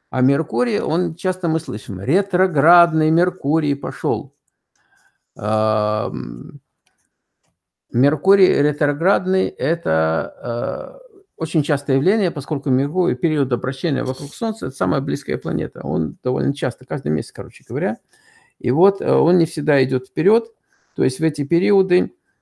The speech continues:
эм, э, значит, э, не очень хорошие периоды. Это май, сентябрь, декабрь. И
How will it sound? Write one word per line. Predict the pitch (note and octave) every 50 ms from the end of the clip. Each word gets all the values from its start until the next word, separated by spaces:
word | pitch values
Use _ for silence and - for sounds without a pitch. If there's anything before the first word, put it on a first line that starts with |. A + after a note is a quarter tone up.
| _ _ _ _ _
эм, | - A#2+ B2 B2 A#2+ B2+ B2+ A#2+ - - - F3+ _ _ _ _ _ _ _ _ _ _ _ _ _ _ _ _ _ _ _ -
э, | - A2+ A2 A2 A#2
значит, | A#2+ C#3 B2+ B2 - C3+ B2+ -
э, | - - A#2+ A2+ A2+ A2 G#2+ G#2+ - F2 D#2+ C#2+ - - - - - - - - - - - - - - - - - - - - G1+ - _ _ _ _ _ _ _ _ _ _ _ _ _ _ _ _ _ _ _ _ _ -
не | E3 F#3 A3 F#3+
очень | E3 C#3+ B2 - - -
хорошие | D3 D#3 D#3+ G3+ G#3 - - C#3+
периоды. | - F3 F3 G#3+ D#3 D3 D3 D3+
Это | C3+ C#3 C#3+ - - C#3 C#3+ C#3+ C#3+ C#3
май, | C#3 D#3 F3+ G3 F#3
сентябрь, | - - C#3 - E3 E3 F3+ F3+ F3 - - _ _ _ _ _ _ _
декабрь. | - B2 A#2 A#2+ A#2+ - - D3+ C3+ D3+ E3 E3 G#3 A3 B3 C4 B3 _ _ _ _ _ _ _ _ _ _ _ _ _ _ _ _ _ _ _ _ _ _ _ _ -
И | - D3 D#3+ E3 E3+ F3 F3 E3+ - - - E2 E2 E2 - C2 - - - -